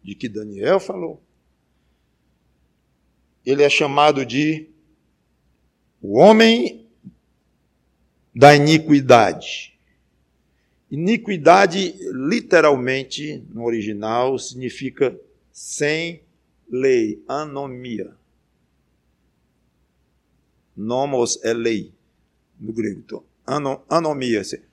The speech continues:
sem lei. Essa que é a ideia. Ou seja, despreza a lei,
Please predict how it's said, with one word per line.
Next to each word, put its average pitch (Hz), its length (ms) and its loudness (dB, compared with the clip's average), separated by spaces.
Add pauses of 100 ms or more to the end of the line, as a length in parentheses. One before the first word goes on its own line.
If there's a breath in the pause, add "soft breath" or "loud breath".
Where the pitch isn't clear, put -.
(120)
sem 190 360 -2
lei. 127 360 -4 (520)
Essa 117 240 -4
que 135 120 -4
é 127 40 2
a 131 60 0
ideia. 120 460 -2 (580)
Ou 131 160 -2
seja, 107 540 -2 (480)
despreza 175 1080 2
a 127 80 4
lei, 123 440 -4